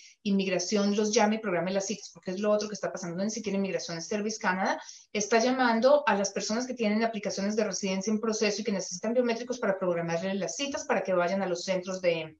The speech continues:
de Service Canada. Eh, después de que se tengan los documentos completos, debería demorarse ya muy poco realmente,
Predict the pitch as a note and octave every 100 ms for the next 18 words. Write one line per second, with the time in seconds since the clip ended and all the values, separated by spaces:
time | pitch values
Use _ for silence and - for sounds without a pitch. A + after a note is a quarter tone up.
0 | - F3+ E3 F3+ E3+ E3+ - D#3 D3+ D3
1 | - - - - - G3+ G3+ F#3+ G3+ -
2 | B3+ - C#4 A#3 A#3+ C#4+ C4 B3 A3+ A3
3 | - - A3 G#3+ C#4+ C#4 G3+ G3+ G3 F#3+
4 | G#3 A#3+ C4 B3 G3+ F#3+ F#3+ F#3+ B3+ B3+
5 | B3+ B3+ D#4+ E4 C4+ G3+ G3 B3 F4 C4
6 | A3+ E3+